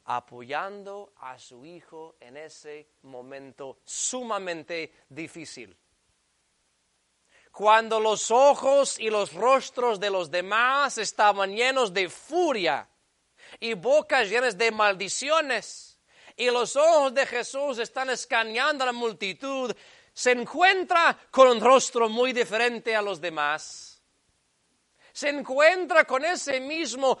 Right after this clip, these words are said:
rostro como que en el día que nació en ese pesebre en Belén. La, la misma ternura en sus ojos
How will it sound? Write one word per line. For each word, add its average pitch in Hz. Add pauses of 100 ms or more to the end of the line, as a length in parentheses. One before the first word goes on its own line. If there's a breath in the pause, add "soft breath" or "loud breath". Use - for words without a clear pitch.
rostro 220 (1400)
como 175
que -
en 170
el 160
día 185
que 170
nació 143 (460)
en 143
ese 139
pesebre 131
en 117
Belén. 104 (1300 soft breath)
La, 240 (120)
la 233
misma 285
ternura 277
en 285
sus 262
ojos -